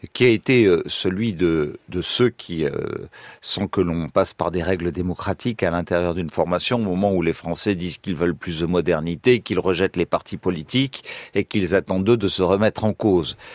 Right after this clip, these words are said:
qu'un bureau politique, sans soumettre au vote quelque communiqué que ce soit, ce communiqué dit faire barrage à Madame Le Pen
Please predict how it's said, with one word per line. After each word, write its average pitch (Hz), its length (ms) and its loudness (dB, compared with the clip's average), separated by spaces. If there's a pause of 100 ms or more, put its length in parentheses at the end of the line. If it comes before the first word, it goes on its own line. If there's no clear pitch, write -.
(200)
qu'un 98 160 0
bureau 101 260 2
politique, 104 480 0
sans 131 200 0
soumettre 120 480 2
au 98 40 2
vote 123 260 2 (100)
quelque 117 260 0
communiqué 98 720 0
que 117 140 0
ce 101 160 0
soit, 95 360 4 (460)
ce - 220 2
communiqué 113 720 2
dit 156 480 2 (500)
faire 147 300 4
barrage 139 380 4
à 139 40 6
Madame 120 280 4
Le 117 80 6
Pen 78 360 0